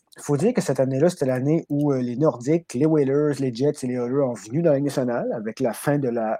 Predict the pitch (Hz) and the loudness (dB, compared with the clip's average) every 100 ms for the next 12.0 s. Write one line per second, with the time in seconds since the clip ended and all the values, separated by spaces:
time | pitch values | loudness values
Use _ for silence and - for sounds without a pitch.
0 | - 104 104 117 110 107 - - 120 - | -6 -10 -6 -6 -4 -6 -8 -8 -8 -8
1 | 110 123 117 113 117 120 117 113 107 - | -12 -10 -10 -10 -6 -6 -6 -8 -8 -10
2 | 233 _ - - - _ - 165 160 - | -14 _ -20 -20 -20 _ 2 4 4 2
3 | - 285 208 131 127 131 160 151 131 131 | -4 0 2 2 0 0 2 2 2 0
4 | 175 113 143 165 _ _ _ _ _ - | -2 -2 -2 -2 _ _ _ _ _ -10
5 | - 123 123 139 131 175 196 139 123 - | -6 -6 2 2 4 6 6 6 -2 -4
6 | 127 131 165 139 110 147 143 165 - 131 | -4 0 0 0 0 0 2 -2 -2 -4
7 | 113 120 104 101 _ _ _ _ - 110 | -2 -4 -4 -8 _ _ _ _ -14 2
8 | 160 156 135 131 - 170 - - 113 110 | 4 4 2 -2 0 -2 0 -4 -4 -6
9 | _ _ _ _ - 143 - 110 135 117 | _ _ _ _ -10 -8 -4 -4 -4 -4
10 | 123 113 156 143 131 147 131 120 151 143 | -4 -4 -2 -2 -2 -6 -4 -4 -2 -2
11 | 117 - 151 135 113 117 110 98 107 | -4 -4 -4 -4 -6 -6 -6 -6 -4